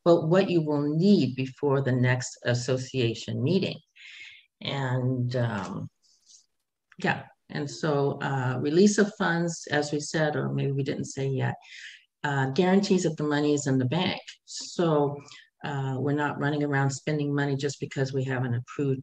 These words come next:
budget program, but we release the funds because we know that we have that money in the bank that we can,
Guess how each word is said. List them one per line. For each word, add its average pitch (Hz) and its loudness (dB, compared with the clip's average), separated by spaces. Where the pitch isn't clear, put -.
budget 123 -2
program, 202 0
but 156 4
we 147 2
release 135 2
the 170 -6
funds 156 2
because 139 -4
we 135 0
know 127 2
that 131 -2
we 135 -2
have 123 2
that 127 0
money 127 2
in 131 2
the 131 0
bank 110 -4
that 107 -4
we 120 0
can, 113 -6